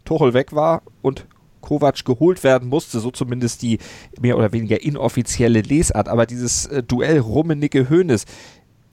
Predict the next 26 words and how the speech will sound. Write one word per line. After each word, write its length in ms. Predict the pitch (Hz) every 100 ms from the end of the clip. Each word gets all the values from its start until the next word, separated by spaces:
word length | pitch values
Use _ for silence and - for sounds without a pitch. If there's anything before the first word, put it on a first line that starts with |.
| _ _
geht 160 | 120 123
das 180 | 120
zu 140 | - 120
Lasten 520 | 110 117 - - 151
der 140 | 139
Bayern 420 | 131 117 139 160 156
und 160 | 123
wird 160 | 135 143
das 200 | 143 -
auch 180 | 143 -
in 220 | 139 131
dieser 400 | 143 156 143 139
Frage, 440 | - 117 123 156
in 60 | 131
der 120 | 123
Trainerfrage 800 | - 139 156 143 - 120 127 -
entschi-, 640 | 120 120 - - - 127 -
äh, 120 | 117
entscheidend 520 | 113 - 127 151 151
dann 300 | 135 143 139 -
sein? 400 | 131 120 160 160
Wer 100 | 131
wird 160 | 131 -
sich 120 | 120
da 100 | 123
durchsetzen? 480 | 151 - 113 -